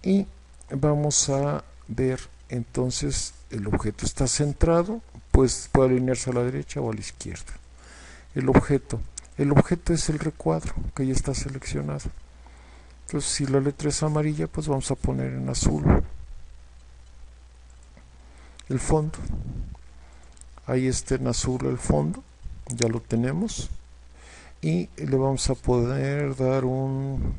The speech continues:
un fondo azul claro. Y ya está. Aquí lo tenemos.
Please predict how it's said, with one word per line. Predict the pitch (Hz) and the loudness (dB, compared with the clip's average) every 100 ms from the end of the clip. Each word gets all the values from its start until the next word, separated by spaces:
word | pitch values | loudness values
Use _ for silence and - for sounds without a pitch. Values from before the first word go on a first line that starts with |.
| - - - - - - - - - - - - | -6 -12 -20 -20 -20 -20 -20 -20 -20 -20 -20 -8
un | 160 147 | -2 6
fondo | - - 160 147 143 147 139 135 - - - 123 | 12 12 12 8 4 4 2 -4 -10 -14 -8 -4
azul | 117 127 120 101 | 2 2 4 4
claro. | 113 98 90 - - - - - - - - - - - | 4 -2 -2 0 0 -2 -8 -16 -20 -20 -20 -20 -20 -6
Y | 147 | -2
ya | 147 | 0
está. | 151 - 262 - - - - - - - - - - - - - - - | -2 -4 -10 -12 -8 -8 -10 -12 -18 -20 -20 -20 -20 -20 -20 -20 -20 -8
Aquí | 131 - 139 | -6 -2 -2
lo | 135 | 0
tenemos. | - 147 160 170 240 - - | 0 2 4 4 2 4 2